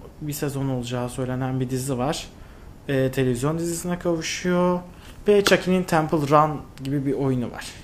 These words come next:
Ne kadar gereksiz bir oyun ya. E, Chucky'nin bayağı bin dokuz yüz seksen sekizde değil mi?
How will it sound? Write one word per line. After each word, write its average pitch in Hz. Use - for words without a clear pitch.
Ne -
kadar 104
gereksiz 107
bir 113
oyun 104
ya. 101
E, 123
Chucky'nin 131
bayağı 127
bin 123
dokuz 123
yüz 120
seksen 123
sekizde 117
değil 123
mi? 120